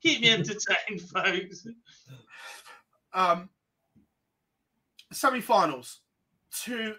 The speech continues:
Speaker 2: incredible games. The first one, M V G against Rob Cross. I've still got no idea how M V G's won it. He looked dead and buried.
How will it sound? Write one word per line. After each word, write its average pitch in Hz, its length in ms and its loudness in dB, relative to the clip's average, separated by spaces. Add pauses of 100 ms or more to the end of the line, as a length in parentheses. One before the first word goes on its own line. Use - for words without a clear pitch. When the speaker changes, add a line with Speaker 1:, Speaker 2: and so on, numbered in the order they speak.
Speaker 2:
incredible 214 1160 -4
games. 175 640 0 (1000)
The 185 80 -8
first - 380 4
one, 254 260 2 (480)
M 214 160 -4
V 202 140 -6
G 185 340 -4
against 170 300 -6
Rob 151 200 0
Cross. - 440 -2 (1500)
I've 185 140 0
still 226 160 -2
got 202 140 -4
no 185 180 4
idea 165 360 4
how 156 220 4 (220)
M 156 180 -2
V 151 100 2
G's 147 300 -2
won 147 160 -2
it. 160 160 -6
He 170 140 -12
looked 180 240 -10
dead 180 140 2
and 160 120 -6
buried. 160 380 6